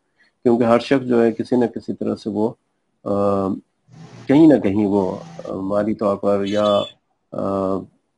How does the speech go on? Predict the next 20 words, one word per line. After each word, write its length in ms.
कुछ 200
और 220
हालात 500
की 80
वजह 220
से 160
जो 120
है 80
परेशान 520
है। 100
तो 140
अपने 320
लिए 260
तो 140
सब 220
ही 160
जीते 280
हैं, 180
इम्तिहान 520
में 180